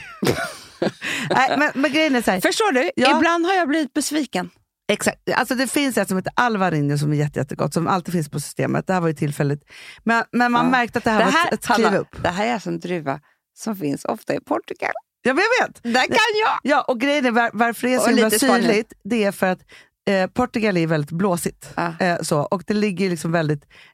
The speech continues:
Speaker 1: eh, ofta så är det ju, eh, från sydkusten. Det är som Petnatten. Det är också portugisiskt.
Speaker 2: Ja, exakt.
Speaker 1: Ja, ofta.
Speaker 2: Det är
Speaker 1: Ja,
Speaker 2: svårt för
Speaker 1: skitsamma.
Speaker 2: mig.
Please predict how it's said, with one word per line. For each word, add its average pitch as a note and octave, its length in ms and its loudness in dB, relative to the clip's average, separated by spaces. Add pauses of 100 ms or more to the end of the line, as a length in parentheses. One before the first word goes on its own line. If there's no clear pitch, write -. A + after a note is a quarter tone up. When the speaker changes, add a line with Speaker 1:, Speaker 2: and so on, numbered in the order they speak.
(120)
Speaker 1:
eh, F#3 160 0
ofta A3 240 -2
så G#3+ 120 -2
är F#3 160 2
det E3+ 60 2
ju, E3 180 2
eh, - 300 -4 (260)
från D#3 280 0
sydkusten. F3+ 880 -2
Det A3+ 80 0
är B3 40 -2
som B3+ 160 -2
Petnatten. A#3+ 600 -2
Det G3+ 80 0
är A#3+ 120 2
också G#3 340 0
portugisiskt. F3 520 -2
Speaker 2:
Ja, E3 220 0
exakt. E3+ 340 0
Speaker 1:
Ja, - 40 0
ofta. D3+ 260 -4 (240)
Speaker 2:
Det - 60 -2
är G3 40 0
Speaker 1:
Ja, F#3+ 120 2
Speaker 2:
svårt - 100 -10
för - 80 2
Speaker 1:
skitsamma. A#3 300 2
Speaker 2:
mig. E3+ 100 0